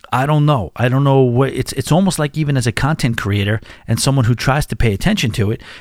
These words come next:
it almost kinda happens and moves along too fast for me to even keep track. Definitely there's better people than that for, for me. I would definitely go to Matt Hodgeberg, ask him this direct question,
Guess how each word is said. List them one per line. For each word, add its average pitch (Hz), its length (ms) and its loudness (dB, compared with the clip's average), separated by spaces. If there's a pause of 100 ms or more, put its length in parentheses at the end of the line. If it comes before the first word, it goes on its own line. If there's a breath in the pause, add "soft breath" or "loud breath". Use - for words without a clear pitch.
it 127 100 2
almost 202 340 2
kinda 175 220 0
happens - 640 -2
and 135 120 2
moves 135 240 2
along 131 300 0
too 123 160 -4
fast 117 380 -4
for - 120 -6
me 135 140 2
to 170 80 -2
even 95 360 -4
keep - 220 -10
track. 92 360 -4 (380 loud breath)
Definitely 135 400 2
there's 113 180 2
better 113 180 2
people 107 320 -2
than 104 120 0
that 107 200 -2
for, 101 300 -2
for 101 160 -2
me. 95 160 -2
I 107 100 0
would 123 140 2
definitely 120 320 0
go 107 180 2
to 98 240 -4 (300 loud breath)
Matt 110 240 0
Hodgeberg, 104 560 -2
ask 113 260 -2
him 117 260 4
this 110 300 -2 (220)
direct 107 320 -2
question, 131 560 0